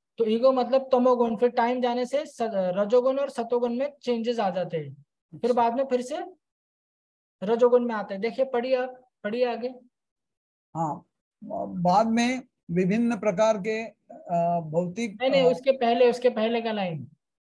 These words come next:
Speaker 2: हाँ, तो सर्वप्रथम रजो तथा सतोगुण प्रकट होते हैं, प्रमुख होते हैं। या भगवान की इच्छा से विक्षुब्ध होता है तो सर्वप्रथम रजो तथा सतोगुण प्रमुख होते हैं,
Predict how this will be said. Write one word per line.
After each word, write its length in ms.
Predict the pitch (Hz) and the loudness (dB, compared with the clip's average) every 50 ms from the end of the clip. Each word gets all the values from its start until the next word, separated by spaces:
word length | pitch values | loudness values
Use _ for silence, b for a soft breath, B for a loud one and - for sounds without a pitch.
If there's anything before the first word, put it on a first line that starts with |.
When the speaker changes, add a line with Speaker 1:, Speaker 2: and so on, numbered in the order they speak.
| _ _ - | _ _ -6
Speaker 2:
हाँ, 340 | 175 170 170 175 175 175 - _ - | -4 -2 -2 -2 -2 -6 -10 _ -4
तो 380 | 214 220 226 240 240 233 - - - | -2 0 0 0 0 -2 -6 -6 -6
सर्वप्रथम 720 | 175 170 - - 190 208 233 233 190 233 202 226 233 220 202 | -6 -2 0 2 4 4 4 2 0 -2 -2 -2 -2 0 0
रजो 220 | 196 185 196 233 | 0 0 0 -2
तथा 280 | 233 233 214 190 233 208 | -2 -4 -6 -4 -6 -6
सतोगुण 480 | 185 208 208 180 220 214 226 226 196 | -4 -6 -6 -4 -4 -4 -4 -4 -2
प्रकट 280 | 185 202 165 202 208 190 | -2 0 0 0 0 2
होते 200 | 185 165 143 170 | 2 0 0 -2
हैं, 120 | 143 135 - | -4 -6 -6
प्रमुख 300 | - 196 196 214 240 196 | -4 -4 -2 -2 -2 0
होते 240 | 180 185 175 180 160 | -2 -2 -2 -2 -6
हैं। 200 | 139 - - _ _ _ _ _ _ _ _ _ _ _ _ _ _ _ _ _ _ _ _ _ _ _ _ _ _ - 202 | -6 -8 -14 _ _ _ _ _ _ _ _ _ _ _ _ _ _ _ _ _ _ _ _ _ _ _ _ _ _ -2 0
या 120 | 220 240 | 0 0
भगवान 420 | 196 175 175 190 202 220 233 240 214 | 2 0 0 2 2 2 2 0 0
की 120 | 226 233 | -4 -6
इच्छा 260 | 196 175 - 226 226 | -6 -2 -2 -2 -2
से 200 | 196 226 233 226 | 0 -2 -4 -4
विक्षुब्ध 480 | 202 185 196 185 185 - 240 226 202 220 | -2 -4 -4 -4 -6 -8 -8 -6 -2 0
होता 280 | 208 208 202 175 214 | 0 2 2 4 4
है 260 | 208 214 220 220 170 180 | 4 4 2 0 -2 -6
तो 260 | 208 220 240 233 202 | -6 -6 -6 -6 -8
सर्वप्रथम 640 | 175 - 208 214 233 208 180 214 196 175 226 220 185 | -6 -4 -2 -2 -2 -2 -2 -4 -2 -2 -2 0 0
रजो 240 | 185 185 170 202 214 | 0 0 0 0 -2
तथा 280 | 190 208 208 180 214 208 | -2 -4 -6 -4 -4 -4
सतोगुण 560 | 180 - 196 170 185 208 202 190 214 240 247 - _ _ _ _ _ _ _ _ - | -4 -6 -8 -6 -4 -4 -4 -4 -4 -6 -6 -8 _ _ _ _ _ _ _ _ -2
प्रमुख 340 | 175 180 190 220 247 226 175 | 0 2 2 2 2 2 2
होते 240 | 180 180 175 196 190 | 2 2 2 2 2
हैं, 320 | 175 156 147 - - | 2 2 0 -4 -12